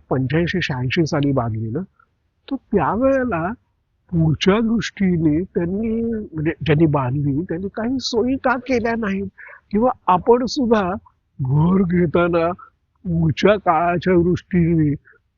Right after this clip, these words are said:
ह्याच्यात काही सोयी आहेत का नाहीत हे का नाही बघितलं? मुलगा म्हणाला बरं का. म्हणलं, "आम्ही म्हणजे काय,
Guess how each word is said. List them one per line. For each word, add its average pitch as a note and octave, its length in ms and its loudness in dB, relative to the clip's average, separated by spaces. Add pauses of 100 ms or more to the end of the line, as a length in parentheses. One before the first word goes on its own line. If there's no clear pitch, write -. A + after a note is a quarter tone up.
ह्याच्यात C#3+ 300 2
काही E3+ 400 0
सोयी E3+ 400 2 (160)
आहेत D#3 360 4 (140)
का F#3 140 2
नाहीत E3+ 460 2 (420)
हे B3+ 120 4
का B3+ 180 2
नाही D#4 180 2
बघितलं? C#4+ 680 4 (760)
मुलगा F3+ 320 4
म्हणाला D3 380 0
बरं C4 200 0
का. D3 120 -10 (3000)
म्हणलं, A#2 240 -6
"आम्ही C3+ 320 -2
म्हणजे C#3 320 -2
काय, D#3+ 440 0